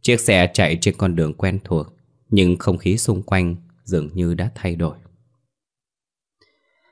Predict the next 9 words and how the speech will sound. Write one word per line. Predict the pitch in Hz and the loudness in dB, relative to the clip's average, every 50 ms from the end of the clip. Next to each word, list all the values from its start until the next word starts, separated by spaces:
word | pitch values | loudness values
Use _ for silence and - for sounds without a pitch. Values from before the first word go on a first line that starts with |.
| _ _ | _ _
Khi | - 113 98 | 2 4 6
đến | 101 104 110 120 | 6 6 6 6
ngã | 120 104 107 120 | 4 4 2 2
rẽ | 113 113 92 87 110 | 2 2 2 2 2
dẫn | 123 113 107 90 110 139 | 2 2 2 2 2 0
về | 131 90 78 | 0 -2 -2
hướng | 73 87 92 98 131 | -2 -2 -2 -2 -2
công | 135 - 101 95 95 | -2 -2 -4 -4 -2
ty, | - - 98 92 87 | 2 4 4 4 4